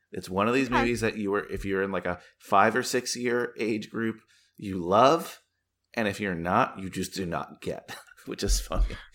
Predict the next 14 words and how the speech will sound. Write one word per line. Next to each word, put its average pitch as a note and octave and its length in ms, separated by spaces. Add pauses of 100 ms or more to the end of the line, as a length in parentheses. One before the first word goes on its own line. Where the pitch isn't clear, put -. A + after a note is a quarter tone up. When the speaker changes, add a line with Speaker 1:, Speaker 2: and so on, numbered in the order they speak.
(120)
Speaker 2:
Okay, A#4 320
I D4+ 100
could, - 240
I F#4+ 100
could, - 120 (200)
I'm, E4 340 (160)
I'm C4+ 220
on C#4 120
the B3 160
outside F3+ 640 (180)
of F#3 80
High G3 120
School F3+ 200
Musical, - 440